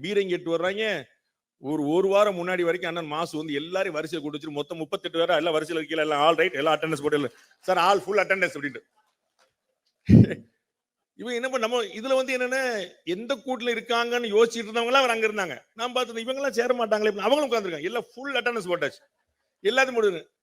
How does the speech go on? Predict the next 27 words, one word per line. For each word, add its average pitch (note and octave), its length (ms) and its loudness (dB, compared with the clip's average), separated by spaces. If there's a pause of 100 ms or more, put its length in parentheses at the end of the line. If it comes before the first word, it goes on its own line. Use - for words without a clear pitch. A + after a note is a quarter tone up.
(1000)
ரொம்ப C4 420 2
ஆச்சரியமா C4 280 -2
போச்சு G#3+ 200 0
நமக்கு. D#3 340 -6
So, A#3 180 2
வந்து, A#3 600 -2
இன்னும் C4 240 -6
ஒரு A#3+ 240 4
வருஷம் C4+ 260 2
இருக்கு. E3+ 340 -2 (1400)
கலைஞர் B3+ 600 -2
கூட B3+ 160 2
பல F#3+ 220 2
சமயங்கள்ல F#3 840 -2 (440)
கூட்டணி A3 320 -2
பத்தின F#3 340 -4
ஒரு D#3+ 100 -2
சீட்டு, D#3 580 -4
அஹ், C3 360 -4
அலோகேஷன்ல D3+ 440 -4
வந்து, C#3 440 -2 (300)
"இது C3 160 -12
யாரும் F3 400 -2
ஒருத்தர் E3 320 -6
கூட D#3+ 400 -2
கொடுக்கறது F#3+ 380 -4
இல்ல, B2 360 0